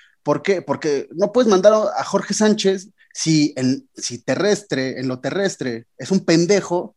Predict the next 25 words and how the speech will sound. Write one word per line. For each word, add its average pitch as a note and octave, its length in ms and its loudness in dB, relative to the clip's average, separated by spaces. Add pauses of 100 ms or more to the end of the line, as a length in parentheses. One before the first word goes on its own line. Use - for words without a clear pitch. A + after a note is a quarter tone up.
(420)
por B2+ 180 0
aire G3+ 200 4
es - 100 -2
peor. D#3+ 640 0 (400)
O C3+ 120 -6
sea, C#3+ 160 -2
se C#3 160 -6
multiplica D3 680 0
la D3 160 2
pendejez D3+ 340 0
de A3+ 60 0
Jorge. G#3+ 280 -2
¿Cuándo B3+ 180 6
lo C#4 80 2
han C4 80 4
visto A#3 220 0
ganar E3+ 240 0
algo F3 240 -8
por C3+ 160 -4
aire? C3 260 -6 (380)
Vas F#3+ 240 2
a - 20 2
una F#3+ 160 2
cancha E3+ 300 0
difícil, A#2+ 540 -10